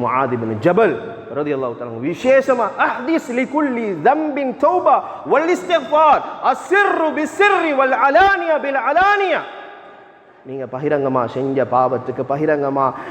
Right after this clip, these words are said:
நீங்க ரகசியமாக செஞ்ச பாவத்தை ரஹி-, ரகசியமாக தௌபா செய்யுங்க, இஸ்திக்ஃபார் செய்யுங்க. ஸல்லல்லாஹு அலைஹி வஸல்லம் முஆத் ரலியல்லாஹு தஆலா அன்ஹு அவங்களுக்கு சொல்லி கொடுத்தாங்க. அதிகமா இஸ்திக்ஃபார். பாவம் நடந்துருது, அறிஞ்சு மறியாமலும் செஞ்சு கொண்டு இருக்கிறதல்ல.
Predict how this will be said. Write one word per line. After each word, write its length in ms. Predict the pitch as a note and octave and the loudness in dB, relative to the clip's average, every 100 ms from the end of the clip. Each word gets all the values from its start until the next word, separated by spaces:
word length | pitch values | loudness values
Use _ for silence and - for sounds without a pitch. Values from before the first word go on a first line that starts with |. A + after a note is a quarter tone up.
| A3 | -6
நீங்க 220 | C3+ D#3 | 0 2
ரகசியமாக 680 | D#3 F#3 G3 G3 F3 E3+ D3+ | 2 2 2 2 2 2 2
செஞ்ச 260 | D#3 E3+ D#3+ | 0 0 0
பாவத்தை 300 | D#3+ E3 D3 | 2 2 2
ரஹி-, 420 | E3+ G#3 A#3+ E3 | 2 2 0 -2
ரகசியமாக 680 | E3+ G3+ B3 B3 G#3+ F#3+ D#3+ - - - - | -2 2 2 2 2 2 2 -4 -14 -10 0
தௌபா 440 | B3 C4+ C#4+ G3 - | 2 4 4 4 0
செய்யுங்க, 380 | F#3 F3 E3+ D3 - - | -4 0 0 0 -6 0
இஸ்திக்ஃபார் 720 | D4 - F4+ D4 A#3 G#3+ F3 | 0 0 -2 -2 0 -2 -2
செய்யுங்க. 400 | G3+ F3+ F3+ C#3+ - - - | -6 -2 0 -2 -4 -8 -2
ஸல்லல்லாஹு 440 | D#4 C4+ G#3+ G3+ | 2 4 6 6
அலைஹி 100 | F3+ | 4
வஸல்லம் 260 | E3+ D#3 - - C#3 | 2 -2 -4 -6 -2
முஆத் 600 | A3+ C4+ E4+ E4+ C4 C3+ - D3+ | 0 2 4 6 4 0 -6 -2
ரலியல்லாஹு 800 | B3+ A#3+ G#3+ F#3+ F3 A3 G#3+ E3+ F3+ | -2 0 -2 -2 0 2 2 0 -4
தஆலா 160 | F3+ | -4
அன்ஹு 160 | E3+ D#3 | -4 -4
அவங்களுக்கு 580 | D#3 D3+ F#3 A3+ C3+ - - - - - - | -4 -4 -2 -2 -2 -8 -16 -18 -20 -20 -20
சொல்லி 280 | - E3+ A#3 | -12 -6 -4
கொடுத்தாங்க. 460 | F#3+ D#3 C3+ A#2+ G2+ - - - | -2 0 0 -2 -4 -14 -18 -12
அதிகமா 280 | A#2+ G3+ A#3+ | -4 -2 -2
இஸ்திக்ஃபார். 500 | D#3 - D3 G#2 - - - - | -6 -6 -4 -4 -6 -14 -20 -12
பாவம் 300 | - F#3+ G#3 | -6 -2 0
நடந்துருது, 480 | D3 G3 G3+ F3 D3+ C3+ - - - | 0 0 2 2 2 0 -6 -10 -4
அறிஞ்சு 280 | F3 F3 D#3 C#3+ | -2 -2 -2 0
மறியாமலும் 480 | F#3 F3 D3+ C#3 D#3+ | 0 0 0 -2 -2
செஞ்சு 180 | G#3 B3+ | 0 2
கொண்டு 240 | C#4 C4 | 2 2
இருக்கிறதல்ல. 520 | A#3+ B3+ B3 C4 C4+ | 0 2 2 2 2